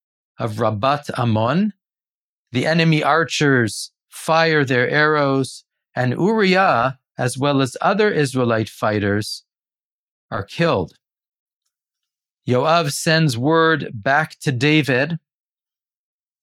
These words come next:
and Yoav makes it clear that if David be upset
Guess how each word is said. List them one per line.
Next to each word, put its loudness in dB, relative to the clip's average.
and 0
Yoav 0
makes -2
it -4
clear -2
that -4
if -6
David 0
be 2
upset -4